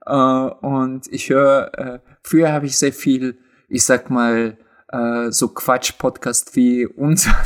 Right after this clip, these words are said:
<laughs> nein, so, so Unterhaltungspodcast gehört. Jetzt versuch ich mir auch was beizubringen und tu auch so, sowas wie, ähm, hab ich schon mal angesprochen, Handelsblatt-Podcast, also so, so, so Podcast über Business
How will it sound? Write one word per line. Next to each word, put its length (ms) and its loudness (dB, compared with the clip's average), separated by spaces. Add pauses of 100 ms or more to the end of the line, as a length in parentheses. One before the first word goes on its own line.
<laughs> 180 -2
nein, 260 -6 (360)
so, 180 2
so 260 2
Unterhaltungspodcast 1160 -2
gehört. 260 -2 (240)
Jetzt 220 -2
versuch 380 2
ich 160 -8
mir 400 -2
auch 180 0
was 180 0
beizubringen 720 -6
und 300 -8 (380)
tu 380 2
auch 200 -10
so, 220 -6
sowas 400 -6
wie, 240 -10 (500)
ähm, 440 -2 (380)
hab 200 -6
ich 100 -10
schon 160 -4
mal 160 -2
angesprochen, 640 -10
Handelsblatt-Podcast, 1600 -8
also 180 2
so, 240 -4
so, 240 -4
so 160 -8
Podcast 640 -2
über 280 -8
Business 1300 -2